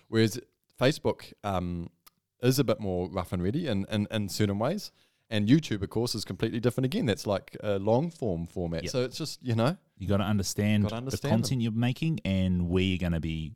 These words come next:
Speaker 2: putting it out. And I think when you're just starting out, it can be quite overwhelming. But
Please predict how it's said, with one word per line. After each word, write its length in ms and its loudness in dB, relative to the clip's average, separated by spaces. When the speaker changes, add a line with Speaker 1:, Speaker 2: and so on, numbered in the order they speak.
Speaker 2:
putting 240 -2
it 80 -2
out. 180 -4
And 80 -4
I 80 -2
think 320 -6
when 220 0
you're 80 0
just 220 0
starting 300 0
out, 100 -2
it 60 -10
can 80 -10
be 100 -4
quite 240 0
overwhelming. 640 0
But 200 -4